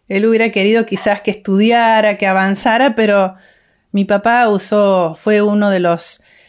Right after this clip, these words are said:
primeros caricaturistas cristianos. Si ustedes lo googlean, hay páginas de, de caricatura o cartoons en Estados Unidos, y mi papá es uno de los primeros que hizo los cómics y eso en sus comienzos. Pero después mi papá contaba que su papá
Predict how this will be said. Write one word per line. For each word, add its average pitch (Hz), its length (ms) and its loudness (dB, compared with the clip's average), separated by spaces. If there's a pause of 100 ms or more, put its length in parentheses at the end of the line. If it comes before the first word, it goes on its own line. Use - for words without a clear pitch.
(160)
primeros 214 380 -2
caricaturistas 196 840 -2
cristianos. 185 680 -6
Si - 140 -12
ustedes 190 260 -8
lo 196 120 -4
googlean, 214 680 -2
hay 190 120 -6
páginas 208 540 -4
de, 160 440 -4 (540)
de 165 640 -8
caricatura 180 680 -2
o 165 80 -6
cartoons 202 540 -2
en 185 100 -2
Estados 190 400 -6
Unidos, 208 500 -4
y 190 100 -4
mi 180 120 -4
papá 180 320 -4
es 190 160 -6
uno 202 140 -4
de 180 100 -4
los 156 140 -8
primeros 202 580 -4
que 175 180 -6
hizo 196 360 -4
los 170 180 -4
cómics 202 680 -2
y 185 140 -6
eso 196 300 -6
en 196 100 -4
sus - 220 -10
comienzos. 180 920 -6 (800)
Pero 220 320 2
después 220 320 0
mi 277 100 4
papá 233 320 -2
contaba 254 540 0
que 220 300 0
su - 340 -6
papá 196 480 -4